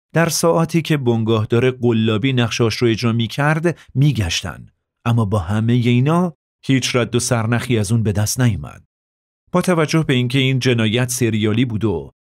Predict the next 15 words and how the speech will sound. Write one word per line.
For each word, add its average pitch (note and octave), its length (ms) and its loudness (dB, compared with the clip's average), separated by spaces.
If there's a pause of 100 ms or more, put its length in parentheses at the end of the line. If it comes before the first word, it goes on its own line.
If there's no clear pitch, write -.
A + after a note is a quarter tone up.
از E3 120 0
سوی F#3+ 180 -2
یک C3+ 420 0
نفر A#2+ 300 0
صورت A#2+ 380 0
گرفته B2+ 320 -2
بود، F#3 460 2 (260)
به B2 100 4
چهره B2 420 0
نگاری A#2 440 2
از B2 180 -2
مرد A#2 260 0
میان A2+ 360 2
سال A#2 260 -2
پرداختیم. D#2+ 760 -8